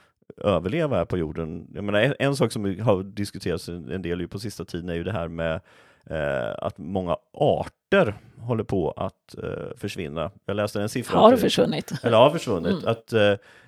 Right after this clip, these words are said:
Speaker 1: eh, just nu anser man att ungefär fyrtioåtta procent av alla arter, eh, på jorden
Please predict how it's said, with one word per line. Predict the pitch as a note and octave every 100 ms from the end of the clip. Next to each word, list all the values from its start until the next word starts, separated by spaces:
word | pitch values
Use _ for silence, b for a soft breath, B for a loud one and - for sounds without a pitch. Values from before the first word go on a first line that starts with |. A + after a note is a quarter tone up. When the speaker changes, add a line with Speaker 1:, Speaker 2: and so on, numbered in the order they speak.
| b -
Speaker 1:
eh, | G2+ F2+ D2
just | G2+ C#3 -
nu | A#2+ G#2+ E2 A#1+ - - -
anser | B2 F#2+ G2
man | F2+ F2+
att | -
ungefär | G2 F#2+ E2
fyrtioåtta | - A#2+ C3+ A#2 - -
procent | - G2+ D#3 E3+ -
av | B2+
alla | G2+ -
arter, | A2 F2+ - - C3 F2
eh, | E2+ F#2+ E2 -
på | - G#2+
jorden | F#2+ C#3+ D#3 F2